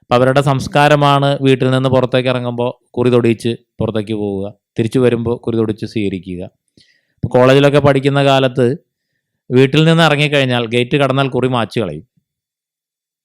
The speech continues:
തിരിച്ചു വരുന്ന കഴിയുമ്പോഴാണ് പിന്നെ കുറി തൊടുക. പിന്നെ കോളേജിൽ ചെല്ലുമ്പോ കുറി തൊട്ട ആളുകൾ ഒരു, ആ, കളിയാക്കുന്ന അല്ലെങ്കിൽ അപകർഷത ഉണ്ടാവുന്ന കാര്യം. രുദ്രാക്ഷമാല അല്ലെങ്കിൽ അങ്ങനെ എന്തെങ്കിലും, തുളസിമാല, അതൊക്കെ കഴുത്തിലുണ്ടെങ്കിൽ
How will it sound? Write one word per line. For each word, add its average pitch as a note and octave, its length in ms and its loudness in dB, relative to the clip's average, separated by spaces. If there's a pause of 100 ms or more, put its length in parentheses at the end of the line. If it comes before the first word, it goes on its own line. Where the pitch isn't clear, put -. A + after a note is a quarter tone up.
(180)
തിരിച്ചു A#2+ 220 -2
വരുന്ന C3+ 220 2
കഴിയുമ്പോഴാണ് C3+ 640 0
പിന്നെ B2 200 -4 (720)
കുറി A#2+ 120 2
തൊടുക. F#2+ 240 2 (600)
പിന്നെ B2 200 -10
കോളേജിൽ B2+ 320 2
ചെല്ലുമ്പോ B2 260 0 (100)
കുറി B2+ 140 2
തൊട്ട B2 220 0
ആളുകൾ A#2+ 340 2 (220)
ഒരു, A2+ 160 0 (800)
ആ, A2+ 60 -4 (580)
കളിയാക്കുന്ന A2+ 480 0
അല്ലെങ്കിൽ A2 280 -4
അപകർഷത G#2 540 -4
ഉണ്ടാവുന്ന G2 340 -8 (100)
കാര്യം. F#2 260 -10 (1400)
രുദ്രാക്ഷമാല C#3 720 2 (300)
അല്ലെങ്കിൽ C3 260 -2
അങ്ങനെ C3 200 0
എന്തെങ്കിലും, B2 360 -2 (360)
തുളസിമാല, A#2+ 520 0 (180)
അതൊക്കെ B2 240 2
കഴുത്തിലുണ്ടെങ്കിൽ A2+ 760 -2